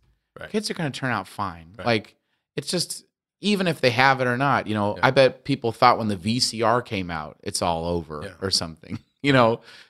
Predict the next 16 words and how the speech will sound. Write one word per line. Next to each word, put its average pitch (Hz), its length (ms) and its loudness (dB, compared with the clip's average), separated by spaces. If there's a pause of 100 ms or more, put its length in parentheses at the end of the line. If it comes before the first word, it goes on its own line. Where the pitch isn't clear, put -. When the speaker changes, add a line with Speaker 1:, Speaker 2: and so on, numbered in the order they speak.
Speaker 2:
So 143 240 0
it's 139 220 0
just - 60 -2
Speaker 1:
Atari. 113 420 4 (400)
Speaker 2:
Yeah, 147 280 8
exa-, 131 260 2
<laughs> - 40 0
oh 165 220 8
yeah. 120 300 6 (180)
Oh 170 200 6
yeah. 113 340 2 (2000)
Speaker 1:
Tim, 143 180 8
that's 135 160 2
been 135 160 4
great, 135 240 8
man. 113 240 0